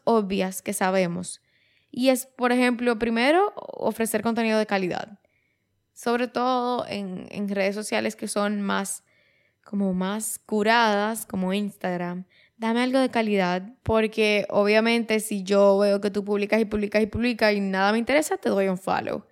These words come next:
Segundo, consistencia. Muy, muy importante. Yo escuché por ahí que, que la persona normalmente llegan como a los quinientos videos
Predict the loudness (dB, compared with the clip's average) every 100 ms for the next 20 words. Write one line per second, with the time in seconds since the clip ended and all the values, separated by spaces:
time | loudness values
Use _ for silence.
0 | _ _ _ _ 2 4 6 4 4 2
1 | 0 _ _ -4 -2 -2 -4 -6 -2 -2
2 | -2 -8 -10 -12 _ _ _ _ -4 0
3 | 4 4 4 2 2 0 0 -2 -2 -4
4 | -4 -10 -12 -14 _ _ -16 -4 2 2
5 | 2 0 -4 -4 -2 -2 2 2 2 0
6 | -4 -2 0 0 -2 -4 -10 -8 -4 -2
7 | 0 0 0 -6 -4 -2 0 0 0 -2
8 | -8 _ _ _ _ _ _ _ -6 0
9 | 2 4 2 2 2 2 2 2 2 2
10 | 2 0 0 2 2 2 0 0 2 2
11 | 2 2 2 0 0 0 4 4 4 2
12 | -2